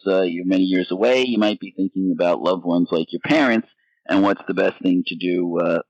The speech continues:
for them in terms of what to enroll in. And then you need to think to yourself, uh, I just mentioned there's two differences here. You know, the, the initial focus or the initial thought might be, well, Medigap, uh, insurance,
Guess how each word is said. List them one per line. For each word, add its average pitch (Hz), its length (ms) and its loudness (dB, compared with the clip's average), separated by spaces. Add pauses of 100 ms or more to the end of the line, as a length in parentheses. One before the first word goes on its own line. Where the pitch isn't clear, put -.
(100)
for 87 360 2 (120)
them 92 500 2
in 87 180 2
terms 87 280 0
of 85 80 -4
what 90 240 -2
to 85 160 0
enroll 95 420 4
in. - 140 -10 (340)
And 139 140 0
then 151 80 2
you 147 80 2
need 143 180 0
to 123 60 -2
think 131 240 0
to 127 80 0
yourself, 113 420 2 (100)
uh, 104 280 2 (100)
I 104 80 0
just 107 220 -2
mentioned 107 280 2
there's 98 140 0
two - 160 -2
differences 104 500 0
here. 104 360 0 (380)
You 95 180 2
know, 95 160 4
the, 90 200 0
the 90 200 2
initial 104 340 0
focus 101 400 0
or 98 60 0
the 95 60 4
initial 101 380 2
thought 101 260 0
might 95 260 0
be, 104 280 -8 (360)
well, 98 400 2 (360)
Medigap, 120 440 2 (440)
uh, 95 340 2
insurance, 110 560 2